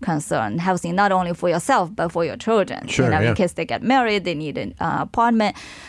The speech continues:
Speaker 1: Um, th-, these are all important hurdles, uh, on the path to consumption-driven economy. So, um, if we want investment to come down and consumption to go up, this is necessary.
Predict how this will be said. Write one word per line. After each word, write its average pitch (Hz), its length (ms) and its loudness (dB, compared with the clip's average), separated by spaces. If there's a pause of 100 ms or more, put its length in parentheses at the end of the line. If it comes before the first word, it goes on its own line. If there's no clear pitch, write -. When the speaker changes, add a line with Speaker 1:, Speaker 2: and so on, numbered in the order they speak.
(200)
Speaker 1:
Um, 220 480 2
th-, 214 160 -2
these 285 200 2
are 240 100 4
all 233 300 4 (140)
important 196 640 0 (260)
hurdles, 175 920 0 (180)
uh, 156 480 2
on 165 520 2 (140)
the - 120 -2
path 156 420 -2
to 151 340 -4
consumption-driven 151 800 -4
economy. - 520 -8
So, 90 400 -6 (100)
um, - 380 -6
if - 400 -8 (760)
we 170 160 0
want 190 320 2
investment 160 560 -2
to 160 80 -4
come 151 260 0
down 143 500 -2 (300)
and 160 240 -2
consumption 147 520 -4
to 165 80 -8
go 147 140 -2
up, 143 480 -2
this 139 260 -6
is 143 180 -6
necessary. - 800 -6